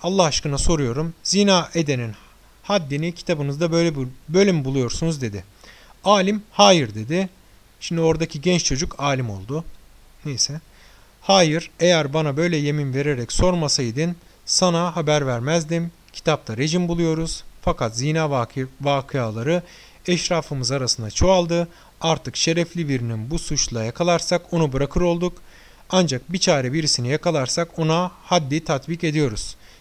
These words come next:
Kendi aramızda şöyle dedik, 'Gelin aramıza öyle bir ceza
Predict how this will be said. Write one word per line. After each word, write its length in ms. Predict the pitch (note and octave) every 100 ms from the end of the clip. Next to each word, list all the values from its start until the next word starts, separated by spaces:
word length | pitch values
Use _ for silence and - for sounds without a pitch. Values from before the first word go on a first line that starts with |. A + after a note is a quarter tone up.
| -
Kendi 340 | - G3 F#3
aramızda 420 | D#3 C3 A#2+ A2 A2
şöyle 300 | F3 F#3+ F#3+
dedik, 380 | D#3 E3 - - - - -
'Gelin 300 | G#3 F3 C3
aramıza 600 | E3 E3+ C#3 A#2+ C#3 D3+ C#3+ - -
öyle 380 | F#3 G3+ E3+ C#3
bir 100 | C#3
ceza 520 | B2 C3 B2 B2+ A2+